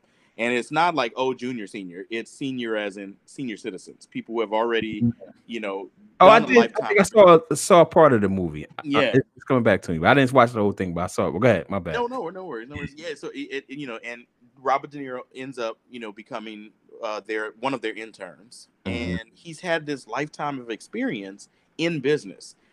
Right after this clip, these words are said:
Speaker 1: as, like, you know, a marketing executive and all these other things. And she is learning who he is and what he's done, as well as he's learning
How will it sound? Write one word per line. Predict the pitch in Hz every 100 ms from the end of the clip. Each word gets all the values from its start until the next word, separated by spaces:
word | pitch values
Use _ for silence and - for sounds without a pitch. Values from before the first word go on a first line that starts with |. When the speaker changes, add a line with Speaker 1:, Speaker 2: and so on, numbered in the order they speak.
| _ -
Speaker 1:
as, | 117 120 104
like, | 110 104 98 123
you | 113
know, | 101
a | 117
marketing | 139 156 147 120 107
executive | 101 - 101 - 92 90 85
and | 101
all | 139 156
these | 135 120
other | 131 120
things. | 120 113 117
And | 113
she | - 214 202 185
is | 147 131 113 _ _ _
learning | 107 131 147 147 139 139
who | 175
he | 147 151 117
is | 117 113 101 92 92 - - _ _ _ _
and | 117 117 113
what | 110 127
he's | 135 107 92
done, | 123 107 92 87 _
as | 113 113
well | 107 127 123
as | 110 101
he's | 156 127
learning | 113 117 110 98